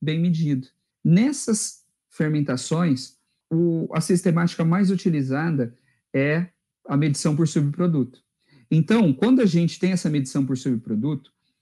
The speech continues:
o rendimento de destilação especificamente que a gente tá falando, ele se, se torna um pouco inviável de calcular dessa forma que nós apresentamos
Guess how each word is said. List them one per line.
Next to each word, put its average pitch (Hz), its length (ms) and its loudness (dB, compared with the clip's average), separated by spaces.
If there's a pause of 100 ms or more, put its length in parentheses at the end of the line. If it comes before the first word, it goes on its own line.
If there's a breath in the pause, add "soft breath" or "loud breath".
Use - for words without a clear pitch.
(140)
o 131 80 0
rendimento 190 600 4
de 175 140 4
destilação 170 680 0
especificamente 131 840 -2
que - 80 -6
a 117 40 -2
gente 117 240 -4
tá 117 100 -6
falando, 120 520 -4 (340 soft breath)
ele 151 200 4
se, 175 340 -2 (300)
se - 180 -4
torna 165 360 0
um 151 80 2
pouco 165 280 -2
inviável 160 540 2
de 143 100 -6
calcular 143 600 -4 (180)
dessa 135 240 -4
forma 135 340 0
que 131 80 -6
nós 131 180 0
apresentamos 131 960 0